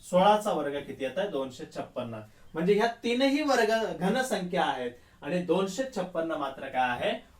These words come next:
वर्ग संख्या आहे. दोनशे छप्पन्न काय आहे? वर्ग संख्या आहे. ही जी आहे, ही आहे वर्ग संख्या. म्हणून दोनशे छप्पन्न कशी आहे? वेगळा पर्याय आहे. ओके, लक्षात आलं? ठीक आहे.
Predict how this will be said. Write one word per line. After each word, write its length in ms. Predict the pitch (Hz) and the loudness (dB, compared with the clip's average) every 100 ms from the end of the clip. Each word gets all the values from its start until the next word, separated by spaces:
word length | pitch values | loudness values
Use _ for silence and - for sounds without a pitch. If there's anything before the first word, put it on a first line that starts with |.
| - | -4
वर्ग 340 | 139 180 175 170 | 4 4 4 0
संख्या 420 | 151 123 117 120 | -4 -8 -6 -4
आहे. 240 | 110 - - | -6 -10 -12
दोनशे 400 | 123 147 156 175 165 | -6 -4 -4 -10 -8
छप्पन्न 380 | 143 - 147 143 | -8 -4 -6 -4
काय 240 | 143 139 | -4 -4
आहे? 280 | 135 175 - - - - 160 | -2 -2 -4 -6 -20 -18 0
वर्ग 380 | 190 190 190 196 | 4 4 4 -2
संख्या 400 | 170 - - - | -4 -8 -8 -8
आहे. 240 | - - - - | -8 -14 -20 -12
ही 120 | 139 | -4
जी 100 | 175 | 0
आहे, 280 | 160 156 190 - - - - | 2 2 -2 -4 -16 -16 -2
ही 60 | |
आहे 340 | 160 156 - - - - - - | 0 2 0 -4 -6 -20 -20 -4
वर्ग 460 | 143 175 175 165 | 4 6 6 2
संख्या. 560 | 170 - 127 123 151 110 104 - - | -2 -4 -8 -6 -6 -6 -12 -18 -6
म्हणून 340 | 160 226 254 | -2 -2 0
दोनशे 360 | 175 165 165 170 - | -2 -2 -4 -6 -8
छप्पन्न 360 | - 139 131 | -8 -6 -6
कशी 260 | 127 123 - | -8 -8 -6
आहे? 420 | 127 - 214 - _ - | -6 -4 -6 -8 _ -12
वेगळा 360 | 131 156 147 135 | 0 2 4 2
पर्याय 360 | - 113 113 110 | 0 -4 -2 -2
आहे. 280 | 92 - - - - - - 143 | -4 -12 -20 -20 -20 -20 -8 -8
ओके, 380 | 143 214 240 - - - | -2 -4 -4 -12 -20 -8
लक्षात 340 | 151 151 190 180 | -4 -2 -2 0
आलं? 180 | 180 226 240 - - _ - _ _ _ - - - _ - - - - - | 0 -2 -6 -16 -20 _ -20 _ _ _ -20 -20 -20 _ -20 -20 -20 -20 -6
ठीक 180 | 175 - | -4 -4
आहे. 120 | - | -10